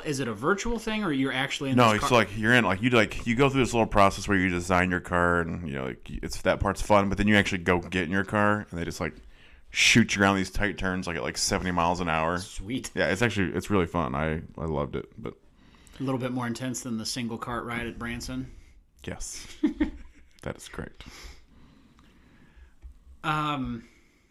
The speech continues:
Speaker 1: another thing I find a little bit unbelievable about this, like, they go back to the hotel room and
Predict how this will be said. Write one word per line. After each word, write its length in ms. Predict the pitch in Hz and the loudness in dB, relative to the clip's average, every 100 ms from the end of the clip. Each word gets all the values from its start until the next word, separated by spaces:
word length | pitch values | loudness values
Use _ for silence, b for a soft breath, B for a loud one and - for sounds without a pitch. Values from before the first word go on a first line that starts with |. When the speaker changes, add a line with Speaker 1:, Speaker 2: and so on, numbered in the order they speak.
| b _ _ - - | b _ _ -16 -4
Speaker 1:
another 280 | 180 247 | -2 -2
thing 260 | 196 180 170 | -4 -2 -2
I 60 | 147 | -2
find 280 | 160 151 | -2 -4
a 40 | 120 | -4
little 380 | 113 120 131 131 | -6 -6 -4 -4
bit 140 | 131 | -4
unbelievable 640 | 127 123 120 127 127 127 | -4 -6 -6 -8 -8 -8
about 280 | 120 123 123 | -6 -6 -8
this, 340 | 131 127 123 - | -8 -8 -8 -8
like, 200 | 113 - | -8 -6
they 120 | 123 | -6
go 160 | 127 | -6
back 260 | 117 123 123 | -4 -4 -6
to 60 | - | -8
the 100 | 110 | -8
hotel 360 | 123 - 120 | -8 -8 -8
room 380 | 120 120 117 120 | -6 -6 -8 -6
and 300 | 113 107 107 | -6 -8 -10